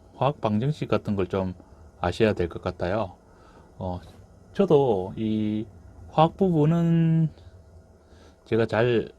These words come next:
모르고 처음이라서, 어, 필기 같은 경우에는 문제 은행식이라서 어느 정도, 어, 해서 합격할 수 있었는데요.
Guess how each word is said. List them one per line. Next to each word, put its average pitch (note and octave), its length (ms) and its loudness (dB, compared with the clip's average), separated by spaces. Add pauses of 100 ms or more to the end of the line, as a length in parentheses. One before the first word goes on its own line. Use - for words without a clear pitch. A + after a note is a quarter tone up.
모르고 G2 840 2
처음이라서, G2+ 880 0 (760)
어, G2 720 -8
필기 A3 200 6
같은 D#3+ 280 2
경우에는 A#2+ 500 -2
문제 A2 300 4
은행식이라서 C#3 1120 -2
어느 C3 160 -2
정도, G#2 720 0 (600)
어, F#2+ 220 -6 (300)
해서 G2 400 2
합격할 B2 400 0
수 A#2+ 120 -4
있었는데요. G#2 760 -2